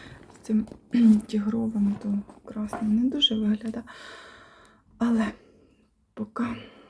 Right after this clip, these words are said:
поки мені, ну, я знаю, що мені потрібно, якщо я хочу таку ручку, мені потрібно кольори, м, купити таку пряжу, цю макраме. Потрібно три кольори точно купити, щоб воно трошки гармонійно було, так, з оцим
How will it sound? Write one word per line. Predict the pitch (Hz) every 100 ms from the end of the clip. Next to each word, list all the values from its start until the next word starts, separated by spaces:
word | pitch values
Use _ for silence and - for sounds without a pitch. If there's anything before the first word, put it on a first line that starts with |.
| - - -
поки | - - 247 277 - - - - - - _ -
мені, | 233 233 226 - - -
ну, | 226 233
я | 226
знаю, | 226 262 277
що | - 208
мені | 208 240
потрібно, | 240 220 214 220 208
якщо | 214 208 214
я |
хочу | 208 208 -
таку | - 208 -
ручку, | 240 - - - 233
мені | 208 214 233
потрібно | 240 214 226 226 208 220 -
кольори, | 214 214 208
м, | 208 226 254 226 208 208
купити | - - 226
таку | - 214 -
пряжу, | 208 220 220 214 - - -
цю | 220
макраме. | 214 220 214 214 226 277 - - - - _
Потрібно | - - 226 214 202 214 - _ _ _ _
три | - 214
кольори | - 233 233 220 220
точно | - 214 - - 214
купити, | - 220 - -
щоб | - -
воно | 202 208
трошки | - 226 - 208
гармонійно | 208 214 208 202 202 202 202
було, | 214 208 214
так, | 226 -
з | 233 196
оцим | 208 - 202